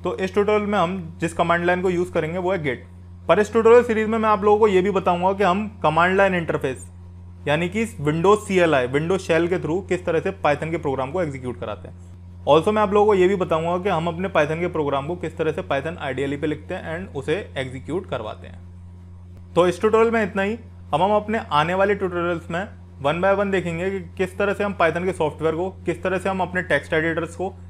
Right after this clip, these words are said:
and किस तरह से हम सीएलआई को इंस्टॉल करते हैं अपने सिस्टम में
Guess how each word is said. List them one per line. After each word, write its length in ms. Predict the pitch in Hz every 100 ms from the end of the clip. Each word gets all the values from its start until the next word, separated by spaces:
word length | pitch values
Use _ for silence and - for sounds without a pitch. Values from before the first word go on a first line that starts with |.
| -
and 140 | 143 151
किस 180 | 185 185
तरह 160 | 185
से 120 | 180 180
हम 220 | 160 202 - -
सीएलआई 480 | - 180 196 190 165
को 160 | 170 196 - - -
इंस्टॉल 340 | 143 - 175 196
करते 280 | 185 165 170
हैं 500 | 202 - - - -
अपने 200 | 143 170
सिस्टम 320 | 165 156 170
में 200 | 170 208